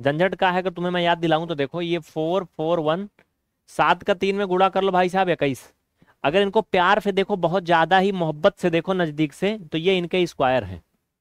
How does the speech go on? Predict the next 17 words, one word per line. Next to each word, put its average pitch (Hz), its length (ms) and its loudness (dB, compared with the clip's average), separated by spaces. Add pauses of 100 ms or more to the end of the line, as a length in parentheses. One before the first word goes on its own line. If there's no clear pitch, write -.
(520)
अब 143 120 -4
जिनको 147 240 -2
नहीं 160 180 0
पता 170 240 0
वो 165 100 0
प्यार 156 240 0
से 156 140 -8
का 165 120 0
ही 165 120 0
देखेंगे, 143 440 -6
जिनको 143 240 -10
प्यार 143 220 -2
का 143 100 -10
मतलब 143 300 -8
ही 143 40 -4
नहीं 139 120 -10
पता। 131 200 -10